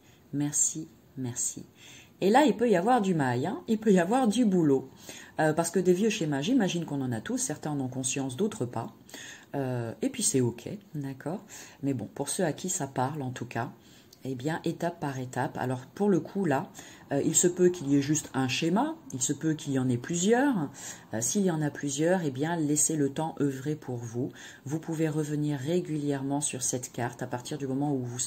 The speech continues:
il, il vous semble qu'un schéma a été libéré, nettoyé. Eh bien, à un autre moment, vous pouvez revenir sur cette, euh,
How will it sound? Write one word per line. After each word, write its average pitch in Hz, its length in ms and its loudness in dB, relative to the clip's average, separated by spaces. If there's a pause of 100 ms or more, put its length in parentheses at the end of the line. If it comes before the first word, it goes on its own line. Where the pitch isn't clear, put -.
il, 127 160 -6 (240)
il 131 100 -4
vous 127 120 -4
semble 131 380 0
qu'un 135 180 -6
schéma 143 420 -2
a 117 80 -4
été 123 340 -2 (300)
libéré, 147 520 2
nettoyé. 139 680 2 (360)
Eh 139 60 4
bien, 151 320 0
à 135 60 2
un 135 180 2
autre 156 300 0
moment, 127 340 0
vous 151 140 -4
pouvez 131 260 -4
revenir 147 540 -2
sur 127 180 -4
cette, 127 360 -4
euh, 123 100 -4